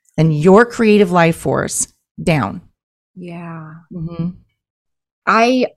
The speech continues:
Speaker 2: know you were, you had a download of your life's work, basically. This,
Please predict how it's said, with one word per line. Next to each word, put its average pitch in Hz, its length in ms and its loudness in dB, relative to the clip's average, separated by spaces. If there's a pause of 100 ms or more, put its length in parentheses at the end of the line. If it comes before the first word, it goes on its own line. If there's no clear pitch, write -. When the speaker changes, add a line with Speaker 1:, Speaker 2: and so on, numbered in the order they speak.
(140)
Speaker 2:
know 175 760 -2 (500)
you 185 300 -6
were, 165 480 -4 (180)
you 220 460 -4
had 185 320 -2
a 165 140 -2
download 143 760 -8 (1160)
of 151 600 -6 (320)
your 175 220 -4
life's - 400 -6
work, - 280 -10
basically. - 800 -14
This, - 340 -12